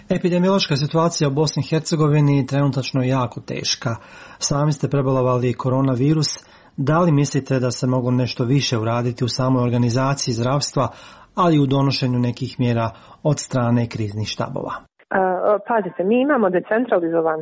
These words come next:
Speaker 2: sistem u kom kantoni primarno odgovaraju za, a, nažalost, primarno odgovaraju, a, na krizu. Jednostavno me brine i plaši,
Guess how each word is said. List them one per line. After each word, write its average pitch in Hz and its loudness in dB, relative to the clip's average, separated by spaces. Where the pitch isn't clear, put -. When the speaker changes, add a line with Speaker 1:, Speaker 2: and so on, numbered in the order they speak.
Speaker 2:
sistem 214 2
u 175 -2
kom 196 0
kantoni 180 0
primarno 165 0
odgovaraju 160 0
za, 156 2
a, 156 0
nažalost, 175 0
primarno 160 0
odgovaraju, 160 0
a, 160 0
na 180 2
krizu. - -6
Jednostavno 196 -2
me 170 0
brine 202 0
i 180 -4
plaši, 185 -2